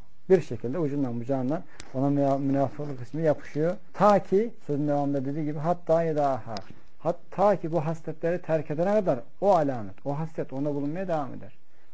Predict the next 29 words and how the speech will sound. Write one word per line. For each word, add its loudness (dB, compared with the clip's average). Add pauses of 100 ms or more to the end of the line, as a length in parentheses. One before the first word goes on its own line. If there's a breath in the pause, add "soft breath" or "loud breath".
Dördü 12
birden 4
bulunuyorsa 0 (160 loud breath)
halis 4
münafık -2
olmaya -2
devam -2
eder. -8 (260)
Ne 8
zamana 4
kadar? 2 (320 soft breath)
Bunları 2
terk -6
edene -6
kadar. -8 (380)
Bunların 8
neler 8
olduğunu 6
söyledik. 0 (420)
Düşmanlık 4
yaptığı 6
zaman, 2 (540 soft breath)
e, 2 (200)
aşırıya 4
gitmekse -2
haktan 0
sapmak 0
ve 2
hileye 4